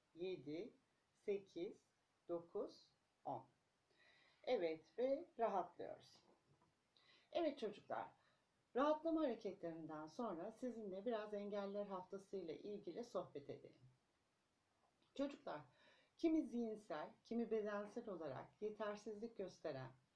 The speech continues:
ve bazı bedensel devinimleri yapamayan bireylere engelli denir. Engellilik kişilerin istemleri dışındadır.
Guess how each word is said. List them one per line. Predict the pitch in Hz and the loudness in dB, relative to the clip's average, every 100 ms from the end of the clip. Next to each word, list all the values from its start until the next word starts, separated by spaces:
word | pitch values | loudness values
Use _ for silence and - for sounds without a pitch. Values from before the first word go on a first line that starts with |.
| _ _ _ | _ _ _
ve | 196 202 | 0 6
bazı | 226 294 285 | 6 6 2
bedensel | 240 233 226 226 247 247 | 2 2 0 -2 -2 -2
devinimleri | 233 214 196 175 160 151 139 139 | 0 -2 -2 -2 -4 -6 -6 -8
yapamayan | 180 - 254 240 180 147 156 | -6 -2 0 0 0 -4 -6
bireylere | 233 233 165 151 226 | -2 0 0 -4 -6
engelli | - 180 165 156 135 123 | -6 -4 -4 -4 -6 -8
denir. | 127 - - - _ _ _ _ _ _ | -12 -18 -20 -20 _ _ _ _ _ _
Engellilik | - 262 285 294 277 269 311 _ _ _ _ 233 285 - | 0 4 6 4 2 -2 -8 _ _ _ _ -4 -4 -6
kişilerin | - 254 - 208 196 208 - - | -4 -4 -2 0 0 -2 -8 -14
istemleri | 214 - 226 233 226 220 | -8 -2 0 2 0 -4
dışındadır. | 156 - 135 123 - | -6 -8 -6 -6 -10